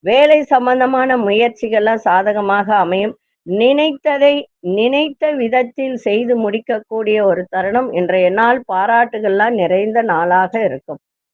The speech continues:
அதிசய திசை தெற்கு திசை, அதிசய எண் ஆறாம் எண், அதிர்ஷ்ட நிறம் இளமஞ்சள் நிறத்தை பயன்படுத்துங்க. அவிட்டம் நட்சத்திரக்காரர்களுக்கு கையில இருக்கக்கூடிய பணங்கள் இன்னைக்கு செலவாகக்கூடிய தன்மை இருக்கு, கவனமா இருங்க.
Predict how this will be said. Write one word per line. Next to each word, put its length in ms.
அதிசய 520
திசை 240
தெற்கு 380
திசை, 240
அதிசய 420
எண் 160
ஆறாம் 400
எண், 160
அதிர்ஷ்ட 300
நிறம் 300
இளமஞ்சள் 600
நிறத்தை 400
பயன்படுத்துங்க. 680
அவிட்டம் 480
நட்சத்திரக்காரர்களுக்கு 1400
கையில 360
இருக்கக்கூடிய 580
பணங்கள் 480
இன்னைக்கு 300
செலவாகக்கூடிய 720
தன்மை 380
இருக்கு, 320
கவனமா 480
இருங்க. 280